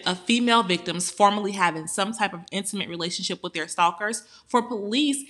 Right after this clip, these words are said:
it often boils down to a simple domestic situation.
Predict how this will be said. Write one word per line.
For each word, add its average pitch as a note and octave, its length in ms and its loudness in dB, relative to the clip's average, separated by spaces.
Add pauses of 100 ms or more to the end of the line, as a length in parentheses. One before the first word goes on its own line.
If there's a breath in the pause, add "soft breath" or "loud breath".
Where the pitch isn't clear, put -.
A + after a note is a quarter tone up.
(160 loud breath)
it A#3 200 4
often D4+ 440 6
boils G#3+ 260 -2
down G3+ 320 -4
to F#3 220 -6
a E3+ 40 -6
simple A3+ 480 -6
domestic F3 720 -6
situation. F3 720 -4